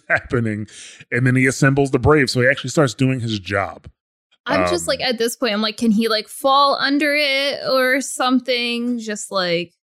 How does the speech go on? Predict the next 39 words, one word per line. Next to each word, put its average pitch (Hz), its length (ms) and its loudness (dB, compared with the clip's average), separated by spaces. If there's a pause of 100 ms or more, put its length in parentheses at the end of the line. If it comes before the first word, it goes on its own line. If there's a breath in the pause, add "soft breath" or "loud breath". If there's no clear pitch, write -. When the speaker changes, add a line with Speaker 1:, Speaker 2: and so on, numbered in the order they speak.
(640)
Speaker 2:
a 208 80 -6
sacrifice. 190 760 -4
There 175 160 -2
we 180 100 -4
go. 185 260 -6 (720)
Speaker 1:
<laughs> - 100 -20 (1120 loud breath)
So, 127 360 6
uh, 117 520 -4 (360)
right 180 220 4
before, 196 440 4
like, 120 180 -2
you 165 80 0
get 262 160 0
a 196 40 4
little 143 380 4
bit 147 160 4
of 123 80 2
time 123 320 -6
to 107 100 -4
gather 107 300 0
some 104 220 -8
resources 98 440 -2
right 101 280 -2
before 107 200 -14
the 92 80 -10
fight 92 300 -4
starts. - 340 -14
So 113 80 0
that's 170 220 2
nice. 90 340 -12
Like, 87 200 -4 (400 loud breath)
they 113 100 -2
give 143 180 4
you, 127 140 6
like, 110 220 2
I 214 160 2
don't 113 100 0
know, 98 280 -8 (580)
five, 233 840 -2